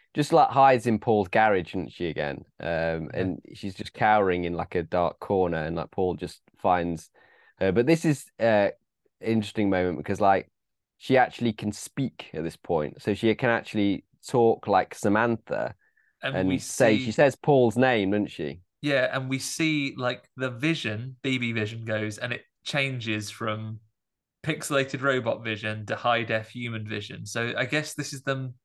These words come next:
Speaker 2: this is both parts of the brain, right? So
Speaker 1: Yeah.
Speaker 2: she's both of them at this point, but it flips as to who she is. Um,
Speaker 1: Hmm.
Speaker 2: and she recognizes Paul,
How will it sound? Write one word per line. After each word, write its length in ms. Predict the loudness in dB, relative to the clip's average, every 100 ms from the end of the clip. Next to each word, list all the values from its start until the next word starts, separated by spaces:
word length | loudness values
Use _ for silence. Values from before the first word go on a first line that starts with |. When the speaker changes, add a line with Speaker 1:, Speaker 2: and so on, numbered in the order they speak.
| _ _ _ _ -6
Speaker 2:
this 160 | -6
is 60 | -4
both 360 | 0 0 0 0
parts 320 | 0 0 -2
of 120 | -8
the 80 | -4
brain, 380 | -2 -2 -4 -8
right? 260 | -6 -6 -8 -20 _ _ _ _ _ _ _
So 80 | 0
Speaker 1:
Yeah. 120 | 0
Speaker 2:
she's 60 | 0
both 320 | -2 -4 -4
of 120 | -6
them 140 | -6 -6
at 100 | -6
this 160 | -8
point, 360 | -8 -6 -6 -6
but 160 | -8 -6
it 160 | -10 _ -20 -6
flips 380 | -4 -4 -4 -10
as 140 | -10
to 80 | -10
who 160 | -10 -10
she 420 | -10 -12 -12 -16 _
is. 520 | -8 -6 -8 -12 -16 -18 _ _ _ _ _ _ _ _ _ _ -6
Um, 220 | -2 -2
Speaker 1:
Hmm. 280 | 0 -2 -2 -6 _ _ -12
Speaker 2:
and 240 | -10 -10
she 160 | -12 -8
recognizes 760 | -4 -4 -4 -6 -4 -4 -8 -10
Paul, 580 | -6 -4 -2 -4 -8